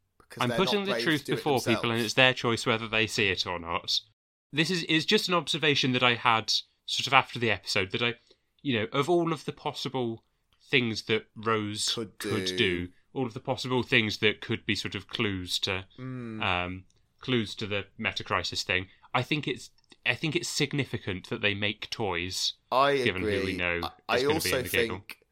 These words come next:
Speaker 1: that it might just be an Easter egg, but I think it will co-, I think it will come into play somehow, even if it's just that's one of the ways through which Neil Patrick Harris attacks them.
Speaker 2: Yeah.
Speaker 1: Am I right? One of the, the pillows is Carvanista.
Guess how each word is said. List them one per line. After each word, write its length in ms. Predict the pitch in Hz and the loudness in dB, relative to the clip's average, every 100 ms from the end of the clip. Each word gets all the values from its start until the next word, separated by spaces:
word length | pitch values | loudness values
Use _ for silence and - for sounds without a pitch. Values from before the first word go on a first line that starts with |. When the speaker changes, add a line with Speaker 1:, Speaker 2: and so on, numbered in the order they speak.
| _ _ _ _ _ - | _ _ _ _ _ -6
Speaker 1:
that 500 | 107 98 - - - - _ _ _ _ _ _ | 0 0 0 -6 -12 -12 _ _ _ _ _ _
it 100 | 127 | -8
might 260 | 131 151 143 | 2 2 2
just 180 | 135 - | -4 -6
be 140 | 131 | -4
an 60 | 123 | -4
Easter 340 | 120 - 107 | -4 -6 -4
egg, 220 | 95 90 - | -4 -4 -6
but 120 | 113 | -4
I 40 | 101 | -4
think 240 | - 120 | -6 -8
it 100 | 113 | -8
will 100 | 110 | -10
co-, 180 | - - | -8 -4
I 60 | 120 | -4
think 240 | - 185 | -4 -2
it 40 | 170 | -2
will 100 | 143 | -2
come 200 | 147 131 | -2 -4
into 140 | 107 | -4
play 260 | - 120 113 | -4 -2 0
somehow, 460 | - 107 107 95 | -2 -2 -2 -2
even 240 | 113 107 110 | -4 -6 -8
if 80 | |
it's 140 | 104 - | -10 -8
just 260 | 113 - | -8 -6
that's 240 | 107 101 - | -4 -4 -6
one 120 | 107 | -8
of 80 | 92 | -6
the 60 | |
ways 300 | 101 92 95 | -6 -6 -6
through 160 | - 104 | -10 -10
which 220 | 98 - | -10 -12
Neil 140 | 107 98 | -12 -12
Patrick 320 | 107 - - | -10 -10 -8
Harris 240 | 90 92 | -8 -8
attacks 420 | - - - - - | -6 -4 -4 -4 -6
them. 200 | 127 135 _ _ _ _ _ _ _ _ _ _ _ _ - | -6 -10 _ _ _ _ _ _ _ _ _ _ _ _ -6
Speaker 2:
Yeah. 220 | 107 82 - _ _ _ _ | -4 -4 -8 _ _ _ _
Speaker 1:
Am 80 | 185 | 6
I 60 | 226 | 8
right? 300 | 240 226 190 | 8 6 4
One 180 | 214 220 | 4 4
of 160 | - | 0
the, 100 | 180 - _ _ _ | -12 -18 _ _ _
the 220 | 156 160 160 | -4 -4 -4
pillows 420 | - 175 147 117 107 | 0 4 6 4 0
is 100 | - | -4
Carvanista. 760 | 139 120 120 143 - - 78 | 2 2 2 -4 -6 -6 -12